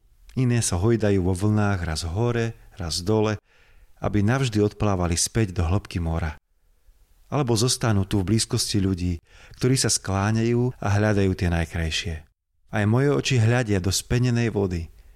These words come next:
Či sa mi ukáže taká, ktorá pocestuje so mnou domov. Mušlí je veľa a ja si vyberám.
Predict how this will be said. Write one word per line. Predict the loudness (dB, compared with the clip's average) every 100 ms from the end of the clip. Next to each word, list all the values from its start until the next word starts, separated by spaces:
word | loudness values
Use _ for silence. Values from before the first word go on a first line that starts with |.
| -20 _ _ _ -6
Či | -2
sa | 0
mi | 2 2
ukáže | 0 0 0 0
taká, | -2 -2 -2
ktorá | -4 -2 -2
pocestuje | -2 -2 -2 -2 0 -2
so | 0 0
mnou | 0 0 0
domov. | 0 0 -2 -4 -8 -20 _ -20 -10
Mušlí | -2 0 2 2 2 4 2
je |
veľa | 2 2 2 0 -6 -16 -20 -8
a | -2
ja | 0
si | 2 2
vyberám. | 2 0 -2 -4 -6